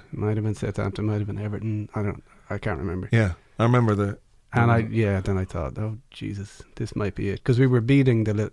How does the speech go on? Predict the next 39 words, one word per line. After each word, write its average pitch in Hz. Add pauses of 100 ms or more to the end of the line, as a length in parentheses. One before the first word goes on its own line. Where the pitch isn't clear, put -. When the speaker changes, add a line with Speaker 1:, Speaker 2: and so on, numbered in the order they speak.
(120)
Speaker 1:
the, 107
the 107
smaller 110
teams 120
as 101
well, 117
beating 113
the 101
teams 107
that 98
we 104
would 104
traditionally 107 (400)
stumble 131
Speaker 2:
Mm. 123
Speaker 1:
against. 151 (1120)
And 131
then 135
as 131
soon 151
as 123
you 120
start 123
to 113
believe 113
that, - (240)
just -
fucking -
<laughs> -
Speaker 2:
They 117
Speaker 1:
it -
all -
Speaker 2:
fuck 147
Speaker 1:
goes 117
Speaker 2:
you 117
Speaker 1:
wrong. 120
Speaker 2:
up. 127 (240)
Speaker 1:
Yeah. 123
Speaker 2:
<laughs> -